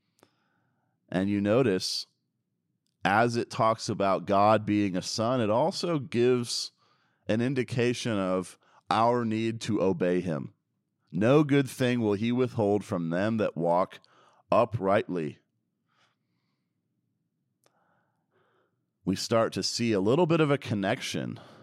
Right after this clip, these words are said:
between the Son, S U N, the Son, S O N, and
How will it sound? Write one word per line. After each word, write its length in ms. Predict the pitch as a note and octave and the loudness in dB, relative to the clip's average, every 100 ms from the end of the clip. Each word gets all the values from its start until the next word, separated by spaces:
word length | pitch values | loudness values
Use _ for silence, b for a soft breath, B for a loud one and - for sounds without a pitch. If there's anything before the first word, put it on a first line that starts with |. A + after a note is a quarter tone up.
| B | B
between 880 | E2+ G2 - A#2+ C3+ B2+ E2+ G#2 C#3+ - _ _ _ | -4 -4 -2 -2 0 0 -2 -4 -6 -12 _ _ _
the 140 | E2+ G2 | -6 -4
Son, 800 | - - B2 C#3 G#2 F2 C#3 D3+ _ _ _ _ _ _ - | -4 0 2 4 2 0 -2 -6 _ _ _ _ _ _ 0
S 300 | A2 - F#2 | 0 0 -2
U 260 | A2 C3+ | 0 2
N, 460 | - F#2 F2+ C3+ C#3+ _ _ _ _ _ _ _ _ _ _ | 0 -2 -2 -4 -8 _ _ _ _ _ _ _ _ _ _
the 160 | - A2 | -2 0
Son, 600 | - - C#3+ D3+ A2+ C3 - | 0 2 4 6 4 0 0
S 340 | A2+ B2+ - - | 2 2 -2 0
O 240 | B2 F3 G#3 | 6 8 8
N, 440 | A2 G2 B2 F3 _ _ _ _ _ _ _ _ _ _ _ - | 4 0 -2 -6 _ _ _ _ _ _ _ _ _ _ _ -4
and 320 | G#2 B2 B2 | -2 0 -2